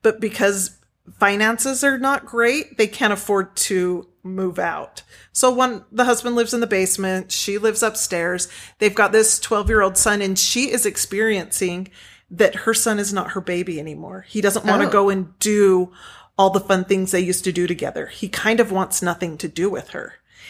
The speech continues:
Speaker 1: He's going through that finding himself stage, and she finds herself really missing her baby.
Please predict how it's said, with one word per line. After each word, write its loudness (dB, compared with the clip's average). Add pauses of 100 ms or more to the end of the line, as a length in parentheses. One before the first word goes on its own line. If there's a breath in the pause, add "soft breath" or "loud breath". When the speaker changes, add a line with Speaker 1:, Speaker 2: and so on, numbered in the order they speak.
(120)
Speaker 1:
He's -2 (220)
going 2
through -4
that 2 (160)
finding 2
himself 0
stage, -2 (380 loud breath)
and 0 (520)
she 2
finds 0
herself -2
really 0
missing -2
her -4
baby. -6